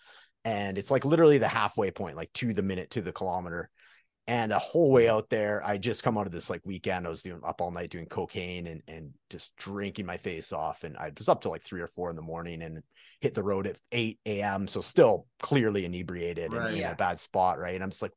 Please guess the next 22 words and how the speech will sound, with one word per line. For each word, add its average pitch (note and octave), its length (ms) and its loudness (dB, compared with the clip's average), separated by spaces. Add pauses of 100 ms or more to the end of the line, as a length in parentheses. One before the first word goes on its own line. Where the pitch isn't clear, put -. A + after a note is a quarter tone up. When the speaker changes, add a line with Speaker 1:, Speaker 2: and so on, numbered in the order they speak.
Speaker 1:
"What - 260 -12
the, - 80 -14 (260)
what C3+ 200 0
am F#3 100 0
I E3 60 -2
doing?" F#2 420 -6 (460)
And B2 140 2
it, F2 120 -4 (160)
I A2 120 2
was A2 120 2
so C#3+ 600 8
dark A#2 440 2
and, G2+ 120 -6
like, F#2+ 240 -2
I G#2 140 0
just, F#2+ 280 -6
I G2 80 -6
felt G#2+ 240 2
so G#2 140 2
crappy G#2 340 2
about G#2+ 160 0
myself E2+ 460 -2